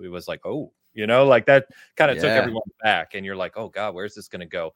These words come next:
Speaker 1: And that is what excites me probably the most about Ragnarok, is that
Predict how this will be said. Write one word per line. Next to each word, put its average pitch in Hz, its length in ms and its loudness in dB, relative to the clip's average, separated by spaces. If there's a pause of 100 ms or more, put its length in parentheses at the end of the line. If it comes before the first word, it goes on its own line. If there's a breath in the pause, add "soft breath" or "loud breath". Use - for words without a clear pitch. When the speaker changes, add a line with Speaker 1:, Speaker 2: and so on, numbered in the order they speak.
(340 soft breath)
Speaker 1:
And 104 200 -8
that 147 460 4
is 113 180 -12
what 107 380 -4
excites - 580 -8
me 95 100 -10
probably 107 420 -4
the 92 100 -12
most 92 280 -12
about 82 220 -10
Ragnarok, 76 580 -10
is 87 180 -16
that 87 240 -4